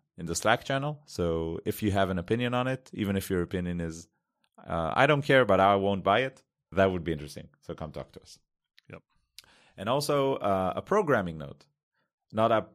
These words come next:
Speaker 1: uh, programming <laughs> note, but a programming note.
Speaker 2: Mm-hmm.
Speaker 1: Next two weeks in Israel is, um, Passover. So, uh, my schedule is gonna be a bit hectic. Uh, we're not really sure when we're gonna do the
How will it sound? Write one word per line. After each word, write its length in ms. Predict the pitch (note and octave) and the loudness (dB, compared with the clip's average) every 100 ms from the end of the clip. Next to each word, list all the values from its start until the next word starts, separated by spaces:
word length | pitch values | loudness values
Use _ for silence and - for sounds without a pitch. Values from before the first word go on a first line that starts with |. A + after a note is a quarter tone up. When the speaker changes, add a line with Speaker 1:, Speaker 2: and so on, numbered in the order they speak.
| - | -4
Speaker 1:
uh, 220 | G2+ F#2 F2 - _ | -2 -2 -4 -12 _
programming 640 | - B2 G2+ F#2 E2+ D#2+ E2 | 2 4 6 2 2 -4 -10
<laughs> 40 | |
note, 500 | - F2 F2+ C3+ - - _ _ _ _ | -4 0 2 0 0 -10 _ _ _ _
but 120 | - F2 | -8 -4
a 40 | |
programming 540 | G#2+ D3 G2+ F2+ E2+ | 4 6 6 2 -2
note. 300 | F2 E2+ - _ _ _ _ - | -6 -6 -8 _ _ _ _ -20
Speaker 2:
Mm-hmm. 340 | E2+ F2+ B2+ D3 _ - | -20 -18 -18 -20 _ -16
Speaker 1:
Next 420 | F2 G#2 C3+ - | -8 -4 -4 -2
two 100 | D#3+ | -2
weeks 400 | D3 D3 - - | -2 -4 -10 -8
in 200 | A#2+ G#2+ | -6 -4
Israel 300 | G#2 G#2+ G#2 | -4 -2 0
is, 200 | F#2+ E2+ | 0 -2
um, 760 | F2 E2 D#2+ D#2 D#2 D#2 D2+ D#2 _ _ _ _ _ - | -4 -4 -4 -6 -8 -12 -14 -18 _ _ _ _ _ -4
Passover. 500 | - A2 F#2 D2 - - _ _ _ _ | 2 2 2 -4 -8 -16 _ _ _ _
So, 300 | - G2 F#2+ | -6 -2 0
uh, 160 | D2+ G2 | 0 -2
my 220 | G#2 A2+ | 0 -2
schedule 340 | - G#2+ F#2+ | 0 -2 -2
is 80 | F2+ | -4
gonna 180 | G2 F#2 | -4 -6
be 160 | F2 | -4
a 40 | E2 | -4
bit 180 | D#2+ - | -6 -6
hectic. 420 | B2 - C3 - _ _ _ _ | -8 -6 -8 -10 _ _ _ _
Uh, 140 | F2 F2 | -8 -4
we're 180 | F2 F#2 | -2 0
not 200 | G#2 F#2+ | 0 -2
really 500 | G2 G2 F2 F2 F2 | -2 -2 -4 -6 -8
sure 320 | - G2+ F#2 | -4 -2 -2
when 220 | F2+ F#2 | -4 -4
we're 100 | F2 | -4
gonna 220 | F2 E2 | -4 -6
do 200 | D#2+ F2 | -6 -6
the 720 | D#2+ E2 D#2+ D#2+ D#2+ D#2+ D2+ | -4 -4 -4 -6 -6 -8 -12